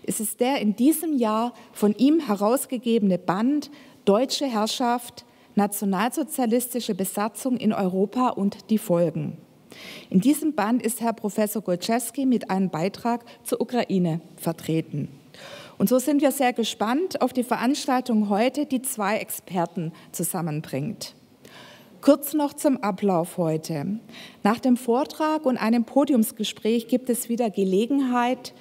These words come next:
Fragen zu stellen, hier live im Raum und für die Zuschauerinnen und Zuschauer des Livestreams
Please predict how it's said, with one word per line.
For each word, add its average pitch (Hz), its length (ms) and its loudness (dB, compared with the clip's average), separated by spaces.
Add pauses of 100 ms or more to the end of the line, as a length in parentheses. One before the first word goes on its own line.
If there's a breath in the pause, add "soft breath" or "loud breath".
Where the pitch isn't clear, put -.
(100)
Fragen 240 460 -2
zu 294 160 -4
stellen, 247 520 0 (200 loud breath)
hier 285 200 4
live 226 300 0
im 196 140 0
Raum 226 480 2 (260 loud breath)
und 269 160 4
für 302 120 2
die 294 160 2
Zuschauerinnen 247 800 0
und 208 200 0
Zuschauer 220 520 0
des 185 220 -4
Livestreams 247 800 0